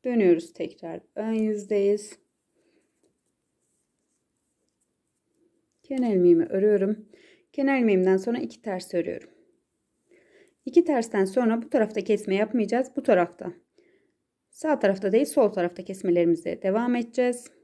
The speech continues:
İki tane düzümü örüyorum. İki tane düzden sonra ne yapıyorum? Başını doluyorum.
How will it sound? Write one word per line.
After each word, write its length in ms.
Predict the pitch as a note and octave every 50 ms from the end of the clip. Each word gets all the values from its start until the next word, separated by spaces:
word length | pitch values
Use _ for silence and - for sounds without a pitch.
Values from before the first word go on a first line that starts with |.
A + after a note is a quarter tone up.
| _ _ _ _ _ _ _ _ _ _ _ _ _ _ _ _ _ _ _ _ _ _ _
İki 180 | B3+ A#3 D#4+ D#4
tane 320 | D4+ C#4 A3 G3 F3 E3
düzümü 340 | F3+ F3+ F3 - G3+ G#3 A3+
örüyorum. 680 | B3 B3 A#3 A#3+ A#3+ A#3+ A#3 A#3 A#3 A#3+ A#3 A#3 - - _ _ _ _ _ _ _ _ _ _ _ _ _
İki 160 | - - D#4+
tane 340 | D4 D4 C4+ A3+ G3+ F#3 E3
düzden 360 | G3+ G3+ F#3+ F#3+ A3+ A3+ A3+
sonra 300 | A3+ A3+ A3+ F#3 E3+ E3+
ne 100 | F3 G3+
yapıyorum? 440 | A#3 A#3+ A3+ - A3+ A3 A#3+ B3+ A#3+
Başını 320 | G#3 G#3 - - G#3 F3
doluyorum. 440 | E3 E3 D#3+ D#3 E3 F3+ G3+ - -